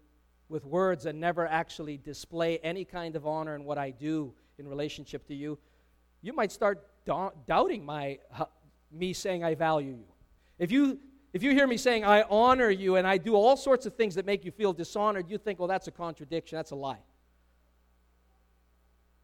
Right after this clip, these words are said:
If you honor me, why do I feel so bad? <laughs> Or so, so depreciated in, in what you make me feel like? What does it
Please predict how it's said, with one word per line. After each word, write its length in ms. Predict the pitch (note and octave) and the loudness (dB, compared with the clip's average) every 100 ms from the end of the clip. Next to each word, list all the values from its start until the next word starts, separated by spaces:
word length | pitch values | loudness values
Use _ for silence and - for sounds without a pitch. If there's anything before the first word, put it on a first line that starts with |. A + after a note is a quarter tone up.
| _ _ _ _ _ _ _ _ _ _ _ _ _ _ _ _ _ - | _ _ _ _ _ _ _ _ _ _ _ _ _ _ _ _ _ -10
If 80 | D3 | -2
you 160 | G#3 | 4
honor 240 | G3+ G#3 F#3 | 4 4 0
me, 120 | E3+ | 2
why 140 | F3 | 4
do 60 | F3+ | 4
I 100 | E3 | 2
feel 200 | F3 E3 | 0 -6
so 180 | - D3 | -4 -2
bad? 400 | D#3 D#3 C3+ A#2 - | 2 2 0 -6 -16
<laughs> 60 | F#4+ - _ _ _ _ - F3 - - - - | -16 -18 _ _ _ _ -20 -20 -20 -20 -16 -4
Or 100 | F#3+ | -4
so, 360 | - A3+ F3 - _ _ _ | -2 -2 -2 -4 _ _ _
so 500 | - G#3 G3+ F3+ - - C3+ | -4 2 4 4 2 -12 -8
depreciated 960 | F3+ - F#3 G3 - F#3 E3 D#3+ D3 _ _ - | -8 -4 -4 -4 -4 -2 -2 -2 -6 _ _ -4
in, 300 | D#3+ D3+ D3+ _ | -2 -2 -6 _
in 200 | D#3 C#3+ | -8 -6
what 220 | C3+ D3+ | -8 -8
you 260 | D#3 D#3 D3 _ D3 | -6 -6 -8 _ -8
make 260 | D#3 D#3+ | -8 -8
me 120 | D3+ | -12
feel 300 | B2+ E3+ D#3+ | -12 -6 -4
like? 260 | C#3 - - _ _ _ _ _ _ _ _ _ _ _ _ _ _ _ _ _ _ _ _ _ _ _ _ _ | -4 -8 -18 _ _ _ _ _ _ _ _ _ _ _ _ _ _ _ _ _ _ _ _ _ _ _ _ _
What 140 | F3 B3 | 4 8
does 140 | B3 | 8
it 120 | B3 | 4